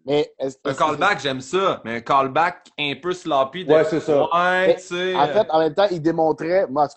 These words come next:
Speaker 1: cas, là, je, je, je, je le vois comme ça, là, je pense qu'il l'a justifié en se disant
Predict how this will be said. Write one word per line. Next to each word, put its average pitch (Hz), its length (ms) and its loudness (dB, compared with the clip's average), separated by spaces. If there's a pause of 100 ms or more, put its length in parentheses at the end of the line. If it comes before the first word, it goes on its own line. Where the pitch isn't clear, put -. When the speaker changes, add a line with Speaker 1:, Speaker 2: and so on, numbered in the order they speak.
Speaker 1:
cas, 139 60 2
là, 131 140 0
je, 127 180 -4
je, 123 180 -6
je, 123 140 -8
je 131 160 -4
le 139 60 0
vois 156 140 0
comme 143 160 -4
ça, 165 140 -6
là, 165 60 -4
je 160 60 -16
pense 180 200 -2
qu'il 160 140 -8
l'a 147 100 2
justifié 165 880 -6 (400)
en 147 180 2
se 139 100 -6
disant 156 460 0